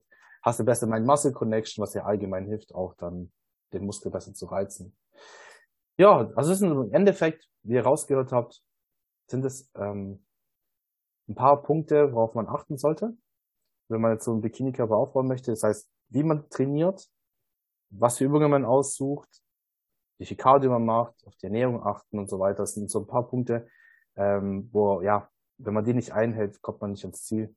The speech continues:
oder nicht so gut ans Ziel. Und wie wir es immer wieder sagen, sich professionelle Hilfe suchen, wenn man nicht weiterkommt alleine, weil da gibt's genügend gute Leute, die Bescheid wissen, die es immer wieder machen. Ich meine, wir beide haben ja,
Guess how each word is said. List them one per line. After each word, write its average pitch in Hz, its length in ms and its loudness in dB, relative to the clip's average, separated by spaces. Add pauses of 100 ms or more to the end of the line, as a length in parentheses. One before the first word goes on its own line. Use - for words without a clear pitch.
(120)
oder 101 120 -4
nicht 107 140 -6
so 101 100 -8
gut 104 160 -10
ans 92 220 -10
Ziel. 107 280 -8 (400)
Und 113 220 -2 (240)
wie 110 160 -4
wir 113 100 2
es 110 180 -6
immer 143 160 4
wieder 131 180 4
sagen, 127 560 2 (400)
sich - 500 -6
professionelle 113 560 -2
Hilfe 143 240 -2
suchen, 120 320 -4
wenn 107 100 -2
man 107 80 -2
nicht - 120 -12
weiterkommt 107 440 -4
alleine, 101 460 -4 (460)
weil 92 360 -6 (840)
da 98 300 4
gibt's 104 220 -8
genügend 107 280 -6
gute 104 160 -4
Leute, 117 480 -2 (260)
die 95 520 -6 (140)
Bescheid - 340 -10
wissen, - 360 -12 (260)
die 101 60 -8
es 98 100 -8
immer 104 160 -4
wieder 104 180 -2
machen. 104 260 0
Ich 95 80 -10
meine, 110 160 0
wir 110 100 0
beide 120 240 6
haben 107 200 2
ja, 101 320 0